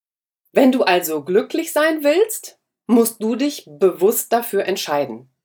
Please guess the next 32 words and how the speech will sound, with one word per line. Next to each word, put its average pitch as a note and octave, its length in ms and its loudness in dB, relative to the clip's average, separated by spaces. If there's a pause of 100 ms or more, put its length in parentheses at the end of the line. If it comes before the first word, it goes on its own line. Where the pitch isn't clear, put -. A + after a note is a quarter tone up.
Du C#4 260 -2
musst E4+ 380 0
Ausschau B3+ 540 0
halten A3+ 580 -2 (400)
nach D3+ 340 -4
all C4 380 2
dem B3+ 280 2
Positiven, F#3 1000 -2 (200)
das E3+ 260 0
dir D3+ 140 0
jeden G3 420 0
Tag C#3+ 440 -6 (320)
begegnet. C#3 680 -4 (580)
Aber F#3+ 220 4
ganz F#3+ 400 2
ohne A#3+ 260 2
die G3+ 220 -4
andere G#3 340 2
Seite F3+ 320 2
prinzipiell E3+ 680 -2
zu D3+ 100 -4
verleugnen C#3+ 580 -2
oder C#3 200 0
so D3 100 -2
zu C#3+ 160 -8
tun, F3 340 -6
als C3+ 280 -4
gäbe C3 260 -4
es - 140 -6
keine A#2 240 -8
negativen B2+ 640 -6
Gefühle. B2 500 -12